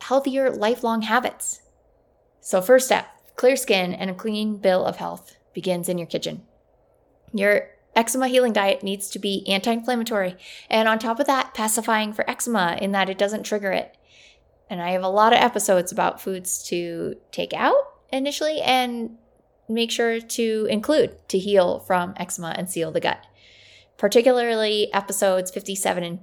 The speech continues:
fifty-eight. So check those out. To reverse this really serious imbalance, we need to be mindful of food combination rules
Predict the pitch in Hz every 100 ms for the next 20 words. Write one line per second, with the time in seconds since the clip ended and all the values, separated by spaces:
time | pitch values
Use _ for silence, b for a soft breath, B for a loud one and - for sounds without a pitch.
0 | _ - 175 - 165 - 147 - - 165
1 | 185 180 165 - - - - _ b b
2 | b _ - 240 247 208 220 247 202 196
3 | - - 185 214 226 214 220 214 196 196
4 | 185 185 165 - 185 190 190 185 180 170
5 | 170 190 170 165 165 - 190 190 170 160
6 | 170 226 233 240 240